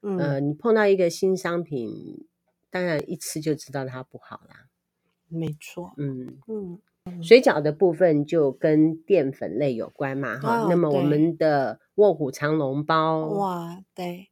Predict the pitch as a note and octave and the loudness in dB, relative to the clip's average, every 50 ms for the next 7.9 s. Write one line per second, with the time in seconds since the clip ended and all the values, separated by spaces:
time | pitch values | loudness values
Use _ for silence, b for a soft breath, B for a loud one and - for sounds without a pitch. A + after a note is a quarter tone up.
0 | _ _ _ _ _ _ _ _ _ _ _ _ _ _ _ _ _ _ _ _ | _ _ _ _ _ _ _ _ _ _ _ _ _ _ _ _ _ _ _ _
1 | - F#3 F#3 F#3 F#3+ F3+ D#3+ F#3 A#3 B3+ A#3+ G#3 E3 D#3 E3 E3 - - G3+ G3 | -4 -2 0 0 0 0 2 4 6 6 6 6 4 4 2 0 -2 -2 -2 0
2 | - F#3 F#3 E3 C3+ A2+ A#2+ - - - A#2 A2 B2 B2+ - - C#3 B2 B2 A#2+ | 2 2 2 2 0 -2 -4 -8 -10 -12 -12 -12 -12 -14 -12 -12 -12 -12 -12 -14
3 | A2+ - - _ _ _ _ _ _ _ _ _ _ _ _ _ _ _ _ _ | -16 -16 -20 _ _ _ _ _ _ _ _ _ _ _ _ _ _ _ _ _
4 | _ _ _ _ _ _ - G3 G3+ - - E3+ D#3+ E3+ E3+ F#3 F#3+ F#3 F3+ F3+ | _ _ _ _ _ _ -4 -4 -4 -2 -2 -2 -2 -2 -2 -4 -6 -8 -8 -8
5 | F#3 F#3+ F3 D#3 D3 C3+ C#3 C#3 C3 - _ _ _ _ _ _ - - - - | -8 -8 -6 -6 -6 -8 -8 -12 -16 -20 _ _ _ _ _ _ -20 -18 -16 -14
6 | - C3 G#2+ F2+ C#2+ - - - A#2+ _ _ _ _ _ _ E3 D3+ F3 F#3+ G3+ | -12 -12 -12 -14 -14 -20 -20 -20 -20 _ _ _ _ _ _ -20 -20 -20 -20 _
7 | G3 F#3+ - _ - - B3+ A#3+ A#3 - - F#3 E3 D#3 D#3 D#3 D#3+ | -20 -20 -20 _ -10 -6 -4 -4 -4 -6 -6 -6 -4 -4 -6 -8 -10